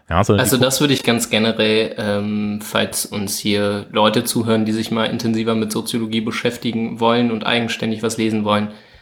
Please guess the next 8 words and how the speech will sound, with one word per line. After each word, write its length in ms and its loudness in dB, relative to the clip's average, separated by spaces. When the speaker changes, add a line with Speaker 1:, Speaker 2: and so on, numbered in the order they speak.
Speaker 2:
ähm, 360 -4
fangt 800 -4
um 220 -4
Gottes 400 0
Willen 320 0
nicht 260 -2
damit 300 -4
an. 320 -6